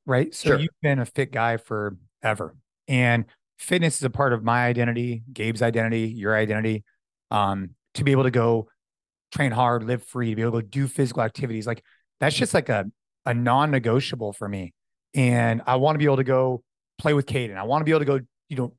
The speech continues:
Speaker 1: work out with Ava in the morning, whatever. And all of a sudden, you know, because of,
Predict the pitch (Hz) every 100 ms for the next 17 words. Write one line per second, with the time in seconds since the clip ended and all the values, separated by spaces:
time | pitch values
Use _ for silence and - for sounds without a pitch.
0 | _ - 135 156 156 151 147 156 143 135
1 | 127 113 101 135 202 127 92 _ _ _
2 | _ _ 160 180 208 156 - 185 180 143
3 | 139 139 _ _ _ _ - 147 135 120
4 | 131 - 156 143 139 123 120 110